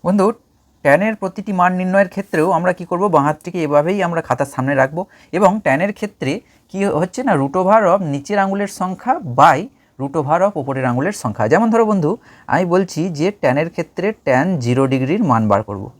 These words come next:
বেশ, তাহলে ট্যান জিরো ডিগ্রির ক্ষেত্রে উপরে আছে, আহ, root over of নিচের আঙুলের সংখ্যা। আচ্ছা, জিরো ডিগ্রির নিচে কি কোনো আঙুল আছে? নেই, সেই জন্য নিচে নেই মানে হচ্ছে জিরো, তাহলে root over of জিরো।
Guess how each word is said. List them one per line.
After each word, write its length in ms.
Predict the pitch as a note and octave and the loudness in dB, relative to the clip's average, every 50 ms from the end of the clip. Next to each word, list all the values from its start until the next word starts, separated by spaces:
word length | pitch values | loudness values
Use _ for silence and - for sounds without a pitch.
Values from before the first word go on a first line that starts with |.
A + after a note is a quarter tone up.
| _ _ _ _ _ - B2+ | _ _ _ _ _ -6 -2
বেশ, 260 | B2+ D#3 F3+ - - - | -2 -2 -2 -2 -4 -2
তাহলে 200 | C#3+ D#3 F3+ D#3+ | -2 0 0 -2
ট্যান 580 | - _ _ _ _ - E3+ G3 A#3 A#3 G#3+ | -4 _ _ _ _ 0 0 2 2 2 0
জিরো 180 | D#3 D#3 F#3 G3+ | 0 0 0 0
ডিগ্রির 260 | F#3+ A3+ G#3 G#3+ A3 | 0 0 -2 -2 -4
ক্ষেত্রে 320 | G#3 - F3 - - D3+ D3+ | -4 -6 -8 -4 -2 0 0
উপরে 280 | C#3+ C#3 - F#3 F#3+ | 0 0 0 2 2
আছে, 300 | G3 F#3+ - - - - | 2 2 0 -2 -4 -4
আহ, 680 | - - _ _ _ _ _ _ - - C#3 C#3 C#3 B2+ | -4 -6 _ _ _ _ _ _ -6 -2 0 2 2 2
root 120 | C3+ C#3+ | 2 0
over 240 | F#3+ F3+ F3 G3 G#3+ | 0 2 2 2 2
of 120 | A3 A3+ F#3+ | 2 2 0
নিচের 320 | E3 D#3 D3 - G#3 G3+ | -2 -4 -4 -2 0 0
আঙুলের 280 | G3 F#3 F3+ F3 F3 D#3+ | 0 2 2 0 0 0
সংখ্যা। 320 | - - B2 A#2 B2 G#2+ | -2 -4 -4 -2 0 -2
আচ্ছা, 160 | B2 - - | 0 0 0
জিরো 240 | C3 A#2 C#3 D#3+ F#3+ | -2 0 0 0 2
ডিগ্রির 280 | F#3 G3+ G3 G#3 A3 G3 | 2 0 0 0 0 0
নিচে 260 | F#3 F#3 - G#3+ G3 | 0 -2 -2 -4 -6
কি 160 | - - G3 | -6 -6 -8
কোনো 200 | - G3 F#3+ G3+ | -6 -2 0 2
আঙুল 260 | F3+ E3+ F3+ F#3+ F#3 | 2 2 2 2 2
আছে? 240 | F#3 G3 - B3+ F#3+ | 0 0 0 0 0
নেই, 240 | C#3 A#2+ A2 G#2 G#2 | 0 0 0 0 -2
সেই 160 | - - A#2+ | -4 -6 -6
জন্য 160 | B2 C3+ D3+ | -4 -4 -4
নিচে 380 | E3 D3+ C3+ C3 A#2+ - - E3+ | -4 -4 -4 -4 -4 -4 -6 -4
নেই 220 | D#3 D3 D#3+ F3 | -2 -2 -2 -2
মানে 140 | F3 F3 F3 | -2 -2 -2
হচ্ছে 180 | F3+ F3+ G3+ D3+ | -2 -2 -2 -2
জিরো, 260 | B2 D3 C#3 A2+ G#2 | 0 0 2 2 2
তাহলে 160 | B2 A#2 B2 | 2 2 0
root 160 | B2+ B2+ C3 | 0 0 0
over 220 | D3 C#3 C#3+ C#3+ D#3 | 0 2 2 2 2
of 180 | E3+ F#3 C3 | 2 0 -2
জিরো। 240 | A2+ - A2+ G2 | -2 -4 -4 -4